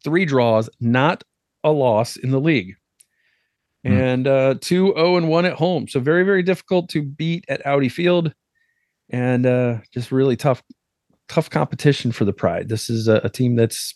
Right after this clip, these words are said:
Speaker 1: playing very, very well right now and, and hanging with the biggest clubs in the league. And, and maybe, maybe they are one of the biggest clubs in the league, at least this year.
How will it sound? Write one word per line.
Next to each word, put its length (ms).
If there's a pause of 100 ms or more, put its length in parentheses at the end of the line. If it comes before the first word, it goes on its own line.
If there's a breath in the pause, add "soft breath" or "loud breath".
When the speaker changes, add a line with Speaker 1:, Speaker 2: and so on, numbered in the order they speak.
Speaker 1:
playing 260
very, 220
very 160
well 240
right 200
now 300
and, 460 (640 soft breath)
and 200
hanging 440
with 180
the 160
biggest 360
clubs 500 (100)
in 240
the 120
league. 420
And, 280
and 140
maybe, 420 (340)
maybe 340
they 200 (100)
are 240
one 140
of 60
the 80
biggest 320
clubs 280
in 60
the 60
league, 300
at 80
least 240
this 200
year. 280